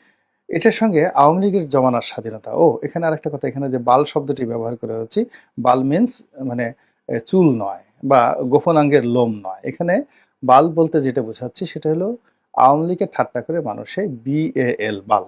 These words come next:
এটা সাদালাউদ্দিন কাদের চৌধুরীর, আহ, সময়, মানে, উনি প্রথম বলেছেন যে, আহ, আওয়ামী লীগ মিনস, আহ, বাংলাদেশ আওয়ামী লীগ, বিএএল, বাল। তো এখন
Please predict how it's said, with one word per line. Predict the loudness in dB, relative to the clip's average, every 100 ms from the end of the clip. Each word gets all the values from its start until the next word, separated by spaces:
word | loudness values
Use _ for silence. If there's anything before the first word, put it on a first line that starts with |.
| -10
এটা | -8
সাদালাউদ্দিন | -2 0 0 0 2 2 0
কাদের | -2 -4
চৌধুরীর, | -6 -8 -8 -2 0 0 -2 _ _ _ -12
আহ, | -6 -4 -4
সময়, | -6 -6 -4 -6 -8 -18 -20 -20 _ _ _ _ _
মানে, | -14 -12
উনি | -10 -8 -6
প্রথম | -2 0 0
বলেছেন | -2 -6 -8 -4
যে, | -2
আহ, | -2 _ _ _ -8
আওয়ামী | 0 2 2 0
লীগ | -2
মিনস, | -2 -2 -6
আহ, | _ _ _ -20 -14
বাংলাদেশ | -4 -2 -2 -2 0
আওয়ামী | 2 2
লীগ, | 0 -2 -6
বিএএল, | -2 -2 -2 -4 -6 -6 -10 -6
বাল। | 2 2 2 _ _ _ _ _ _ 0
তো |
এখন | 2 4 2